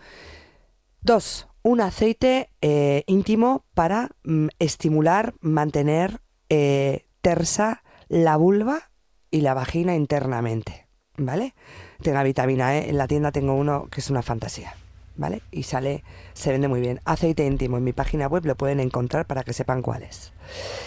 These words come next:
Eh, y tres, el, la autoerotización que va a venir con la unión de estas dos cosas, ¿vale? Va a venir una, una autoerotización, o sea, de leer y de estimularte dándote el aceite,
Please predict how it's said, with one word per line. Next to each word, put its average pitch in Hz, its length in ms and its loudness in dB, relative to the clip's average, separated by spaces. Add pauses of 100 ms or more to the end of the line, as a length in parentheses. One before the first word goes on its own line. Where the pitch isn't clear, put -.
(540)
Eh, 170 760 6
y 190 140 4
tres, 214 440 0 (320)
el, 170 640 4
la 160 140 4
autoerotización 170 1200 2
que - 120 0
va 180 100 4
a 175 40 2
venir 196 400 0
con 160 200 2
la 147 100 4
unión 165 280 2
de 220 80 2
estas 147 300 -2
dos 131 180 -4
cosas, - 580 -8 (260)
¿vale? 147 360 -2 (680)
Va 208 60 6
a 214 40 6
venir 247 180 4
una, 240 340 4
una 214 340 4
autoerotización, 160 1160 0
o 147 80 -2
sea, 139 360 0
de 147 220 0
leer 147 380 2 (680)
y 190 140 2
de 165 320 2
estimularte 160 720 2
dándote 170 340 2
el 156 80 2
aceite, 151 680 0